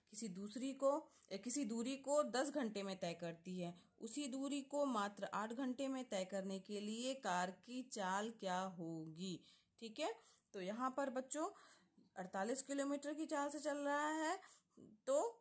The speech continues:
दस घंटे में दूरी को तय कर ले रही है कार, ठीक है। और उसी दूरी को,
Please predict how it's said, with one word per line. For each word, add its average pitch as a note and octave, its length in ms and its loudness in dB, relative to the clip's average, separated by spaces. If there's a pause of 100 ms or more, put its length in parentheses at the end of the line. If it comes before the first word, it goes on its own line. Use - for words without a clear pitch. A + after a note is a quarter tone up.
(140)
दस G#3 220 4
घंटे G3 300 -4
में E3+ 140 -4
दूरी E3+ 200 -4
को E3+ 140 -6
तय E3 180 -6
कर E3+ 160 -6
ले E3+ 180 -4
रही E3 160 -4
है E3+ 60 -2 (240)
कार, D#3 260 -4 (360)
ठीक C#4+ 180 -10
है। A4 140 -2 (200)
और G3+ 100 0 (160)
उसी D4+ 260 2
दूरी D4 300 0
को, D#4+ 200 2